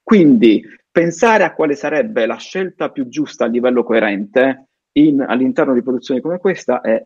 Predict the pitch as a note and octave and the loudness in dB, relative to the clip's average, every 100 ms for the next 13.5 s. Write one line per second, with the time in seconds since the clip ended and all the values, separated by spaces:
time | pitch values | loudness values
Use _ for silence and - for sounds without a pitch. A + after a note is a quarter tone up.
0 | _ - - G2 G2+ F#2 - - - D3 | _ -12 -4 -2 -2 -4 -8 -8 -2 0
1 | - - - E3 D#3 B2+ B2 A#2+ - A#2+ | 0 -6 -2 -2 0 -2 -2 -4 -4 -2
2 | A#2 A#2+ A#2 - - A2+ - - - _ | 2 0 0 -4 0 0 -2 -16 -20 _
3 | - A#2+ A#2+ A#2 A#2 A#2+ A#2 G#2+ G#2 - | -2 2 4 2 -2 -6 -8 -10 -12 -6
4 | B2+ B2+ A2+ A2 B2 A2 A2 A2 G#2+ G#2 | -4 -2 -2 -2 -2 -2 -6 -8 -10 -10
5 | A2 G#2+ - G#2+ G#2 G#2 F2+ G#2+ G#2+ G#2+ | -8 -8 -8 -8 -6 -6 -6 -4 -2 -4
6 | G2 G2 G#2 F#2+ F#2+ - G#2 G2 F#2+ F#2+ | -6 -6 -6 -8 -10 -10 -12 -10 -4 -4
7 | - - _ F#2+ - F2 - F#2+ G2+ G2 | -4 -10 _ -8 -4 -4 -2 0 0 -2
8 | - A2+ B2 C3+ C#3 A#2 B2+ C3 A#2+ - | 0 2 4 2 2 -2 -2 -2 -2 -2
9 | A2 A2 - C3 C#3 F#2+ F#2 G2 A#2+ G#2+ | -6 -6 -2 0 0 0 -2 -2 0 0
10 | G#2 G#2+ G#2+ G#2+ G#2+ G#2+ A2 A2 A2 G2 | 0 -2 -2 -2 -2 -4 -2 0 0 0
11 | A2 A#2 F2+ - - F#2+ G#2+ G#2+ A#2 - | -2 -4 -6 -12 -12 -4 0 0 -2 0
12 | B2 A#2 B2 - A2+ C3+ - - - - | 2 2 0 -4 -4 -4 -4 -6 -8 -10
13 | - - - C#3 | -8 -8 -4 0